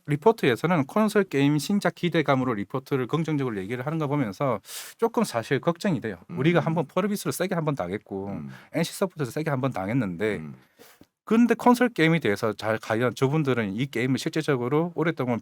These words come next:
Speaker 1: 봐왔을까?
Speaker 2: 음.
Speaker 1: 시장 규모 좋은 건 오케이 인정. 근데 제가 봤을 때는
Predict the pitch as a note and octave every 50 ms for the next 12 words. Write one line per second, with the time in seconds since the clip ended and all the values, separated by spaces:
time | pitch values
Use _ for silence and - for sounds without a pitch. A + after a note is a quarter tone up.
0 | - - - G2+ G#2+ B2 D#3+ D#3+ - G#2+ F#2 - - G2 F#2+ F#2+ G#2 G#2+ A2 A2+
1 | A#2 A#2+ A#2+ B2 B2 B2 D3 F#3 A#3+ B3+ - - G3 G3 - - - D#3 D#3+ C#3
2 | A#2 A2 C#3 - - D#3 G#2+ G2 A#2 B2 - C3 F#2+ F2+ - _ _ _ _ _
3 | _ _ _ _ F3 F3+ F3+ F#3 F#3 E3 C3+ - A2 G#2 D3 F3 F#3+ F3 E3+ -
4 | D#3+ D#3 - C#3 A#2+ G2